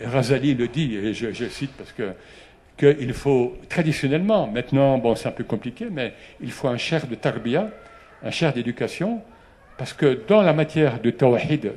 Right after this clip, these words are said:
notamment, vous pouvez dévier. Parce que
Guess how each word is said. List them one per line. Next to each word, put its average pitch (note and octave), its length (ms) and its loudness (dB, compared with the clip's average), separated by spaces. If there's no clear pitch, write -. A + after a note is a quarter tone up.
notamment, B2 600 -2
vous A2+ 160 -6
pouvez D3 540 2
dévier. C#3 380 -2
Parce - 160 -10
que G3+ 260 8